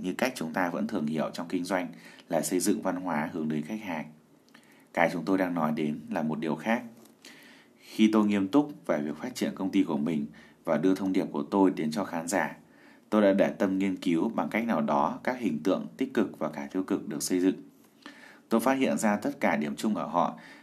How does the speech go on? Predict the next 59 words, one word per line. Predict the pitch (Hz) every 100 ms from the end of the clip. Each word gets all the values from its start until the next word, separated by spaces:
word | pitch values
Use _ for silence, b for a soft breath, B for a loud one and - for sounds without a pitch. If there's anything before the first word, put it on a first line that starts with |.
| -
Những | 95
điểm | 113 78
chung | - 95
này | 92 82 78
mạnh | 80 78
mẽ | 73
hơn | 104 104
rất | 107 139
nhiều | 107 95 71 - B B _
việc | 87 -
xây | 95 95
dựng | 104 - -
được | 80
văn | 92 95
hóa | 90 78
hướng | 78 76
đến | 76
khách | 113 -
hàng | 104 82 76 B B - -
mà | 80
bạn | 76 78 76 -
vẫn | 76
thường | 101 80
đọc. | 76 - - - - - _ _ - - B B -
Chúng | 90
ta | 117
hãy | 107 -
cùng | 104 85
xem | 92 107
xét | 98 135 120
những | 107
yếu | 92 85
tố | 90
này | 95 98 78 B B B -
và | 85
nghĩ | 80 92
xem | 107 117 110 101
làm | 87 -
thế | 85
nào | 98 92 80 -
để | 71
áp | 113 113
dụng | 127 -
được | 73
chúng | - 82 82
trong | - 110
kinh | 110 95
doanh | 98 92
của | 73
bạn | 80 78 B B B _
để | 80 76
tạo | 80 85
ra | 95
được | 85
sự | - 87
thay | 95
đổi | 85 -
tích | 120
cực, | - -